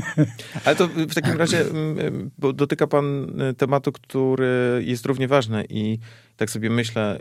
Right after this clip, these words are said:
Speaker 2: jak wspominałem, że ta rozmowa pewnie dotrze do, do osób, które się zastanawiają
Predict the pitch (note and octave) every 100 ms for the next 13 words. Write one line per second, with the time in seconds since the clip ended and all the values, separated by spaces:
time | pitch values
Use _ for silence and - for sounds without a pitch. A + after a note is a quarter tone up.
0 | - G#2+ - - A2 G#2+ G#2 F#2 F2+ G2+
1 | A2 A2+ A#2+ A#2 - A#2 A#2 A2 A2 A2
2 | A2 A2+ - G#2 G#2 G2+ - - G#2 G#2+
3 | - F#2+ - G2+ G2+ G2+ G2+ G2+ F#2 D#2+
4 | -